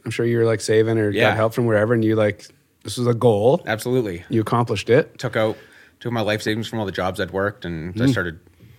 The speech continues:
Speaker 2: cutting grass and working when I was about nine years old, I guess, to start funding other guitars and other things like that. And
Speaker 1: Always, like, kind of, like, labor jobs?
Speaker 2: Yeah, I was cutting grass to start, uh, for a bunch of family members,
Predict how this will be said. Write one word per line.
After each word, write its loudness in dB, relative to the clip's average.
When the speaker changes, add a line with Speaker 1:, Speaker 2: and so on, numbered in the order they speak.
Speaker 2:
cutting -10
grass -6
and -10
working -10
when -8
I -8
was -12
about -14
nine -6
years -10
old, -10
I -10
guess, -12
to -18
start -8
funding -12
other -10
guitars -4
and -8
other -6
things -8
like -8
that. -2
And -4
Speaker 1:
Always, 4
like, 0
kind 0
of, 2
like, 2
labor 2
jobs? 0
Speaker 2:
Yeah, 4
I 4
was -4
cutting -2
grass 0
to -6
start, 2
uh, 0
for -4
a 0
bunch -6
of -12
family -2
members, -2